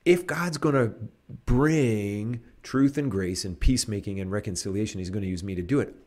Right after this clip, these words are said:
I get to start examining that. And then what we discover is that at that moment that I start examining what my role in the conflict is and where maybe my misunderstanding or my sin or my desires are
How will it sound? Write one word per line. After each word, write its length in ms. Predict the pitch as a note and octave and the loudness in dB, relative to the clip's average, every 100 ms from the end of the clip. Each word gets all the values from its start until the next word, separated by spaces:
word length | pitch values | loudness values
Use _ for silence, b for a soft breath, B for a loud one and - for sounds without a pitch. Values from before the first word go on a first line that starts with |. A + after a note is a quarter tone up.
| _ | _
I 100 | - | -14
get 200 | A2+ C3 - | -8 -8 -6
to 80 | |
start 240 | A#2 A2+ G#2 | -8 -6 -6
examining 920 | F#2 E2 E2+ G#2 A2 A#2+ G#2+ E2 D2 | -8 -8 -6 -6 -6 -4 -4 -6 -10
that. 200 | C#2+ - | -14 -14
And 180 | - C3 | -10 -4
then 220 | C#3+ C#3 C3+ B B | -2 -4 -6 B B
what 180 | D3 D#3+ | -2 0
we 140 | B2 | 0
discover 500 | A2+ A2 - D3+ C3+ G#2+ | 0 -2 -4 -6 -2 -2
is 120 | F2+ | -2
that 260 | G2 - _ | -6 -8 _
at 320 | A#2+ D#3+ - - | -4 -4 -4 -4
that 280 | D3+ D#3 B2+ | -4 -4 -4
moment 640 | B2 D3+ G3 F3 A2 F2+ | 2 2 4 2 0 -2
that 140 | A2 | -4
I 160 | G#2+ D#3 | -4 -4
start 280 | F3 E3 C3+ | -4 -2 -2
examining 1000 | A2+ G2 A2 A#2+ D#3+ E3+ C#3 G#2 G2 G#2 B B B | -2 -4 -6 -4 -2 2 4 4 0 -4 B B B
what 240 | - A#2 - | -2 0 0
my 220 | A#2+ A#2 | 0 0
role 400 | G#2+ A#2 D3 D#3 | 2 6 6 6
in 80 | B2 | 2
the 80 | A2 | 0
conflict 640 | - C3+ C#3 C#3 A#2 - | -6 -6 -4 -2 -4 -2
is 380 | F#2+ F2 F#2+ - b b b | -4 -2 -6 -10 b b b
and 340 | B2+ B2 A#2 A#2+ | -2 0 0 0
where 300 | A2+ C3+ B2+ | 6 6 6
maybe 380 | A#2+ B2+ B2+ | 4 4 4
my 160 | A#2 G#2+ | 2 0
misunderstanding 720 | A2 C#3 - A#2+ - A2 A2 | 0 0 0 -2 -4 -4 -2
or 80 | F#2+ | -2
my 140 | F#2+ | -2
sin 560 | F#2 - C#3 C3 B2 B2 | -2 -2 0 0 0 -2
or 220 | - A2+ | -2 -2
my 200 | G2+ G2 | -2 -4
desires 720 | F2+ F#2+ F#2 C3+ D3+ F#2 G2+ G#2+ | -4 -2 -2 -2 -2 -2 -2 0
are 200 | G2 | 0